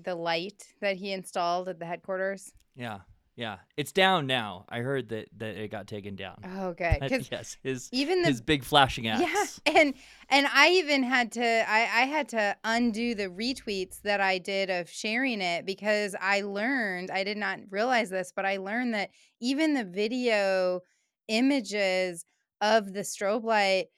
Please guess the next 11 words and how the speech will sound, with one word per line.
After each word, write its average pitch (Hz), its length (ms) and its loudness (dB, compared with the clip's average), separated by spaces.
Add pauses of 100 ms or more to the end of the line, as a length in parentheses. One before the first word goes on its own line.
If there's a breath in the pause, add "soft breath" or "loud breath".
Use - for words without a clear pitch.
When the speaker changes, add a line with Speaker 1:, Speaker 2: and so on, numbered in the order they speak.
(580)
Speaker 1:
caused 220 640 2
seizures 214 580 -6
and 208 160 -4
migraines 202 680 -2
and 190 140 -8
aura 196 500 4
for 196 260 -2
folks 196 440 -2
that, 190 360 2
um, 175 460 -2
h-, 202 120 -10